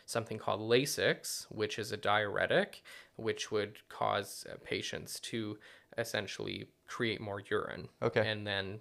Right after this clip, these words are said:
Speaker 1: that would also take fluid off.
Speaker 2: Okay.
Speaker 1: So R Ts are always thinking kind of at, at this more, f-, uh, like, a more focused level
Speaker 2: Mm-hmm.
Speaker 1: like that. So I might actually make a recommendation for la-, like,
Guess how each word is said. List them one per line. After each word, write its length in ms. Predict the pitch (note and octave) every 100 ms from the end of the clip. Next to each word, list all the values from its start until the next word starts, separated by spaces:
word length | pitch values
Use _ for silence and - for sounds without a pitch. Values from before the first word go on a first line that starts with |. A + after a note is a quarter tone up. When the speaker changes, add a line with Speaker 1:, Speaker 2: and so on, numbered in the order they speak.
| -
Speaker 1:
that 380 | A2 A2 G#2+ -
would 100 | A2
also 320 | - A#2+ A#2 -
take 300 | - - -
fluid 340 | - C#2 -
off. 380 | - G#1 - - A2+
Speaker 2:
Okay. 240 | A2 A2
Speaker 1:
So 220 | - C#3 B2+
R 240 | F3+ G3+
Ts 400 | G3 F3 D#3+ D3
are 140 | B2+
always 400 | - C3 B2+ A#2
thinking 580 | - C3 A2+ A#2 G#2 G#2+ - - -
kind 200 | C3+ B2
of 60 | A#2
at, 160 | A2 -
at 280 | A2+ A2
this 360 | A#2+ A#2 - -
more, 640 | B2 B2 A#2 A2+ A2+ G#2+ - _ _
f-, 480 | - - - - - -
uh, 120 | A#2
like, 220 | A2+ G#2+ G2+
a 80 |
more 240 | A#2+ A2+ G#2
focused 460 | - A2 - B2
level 220 | C3 B2+ C3+
Speaker 2:
Mm-hmm. 80 |
Speaker 1:
like 180 | C#3 C3
that. 280 | C3+ C#3+ -
So 300 | - B2 A2 -
I 180 | A#2
might 280 | B2 A2 G#2+ -
actually 640 | G#2+ - - G#2+ G#2+ - - - - - -
make 200 | A#2+ A#2
a 40 |
recommendation 800 | A2 G#2 - A2 G#2+ D3 F3 A2
for 180 | - A#2
la-, 240 | G#2 - -
like, 280 | A2+ -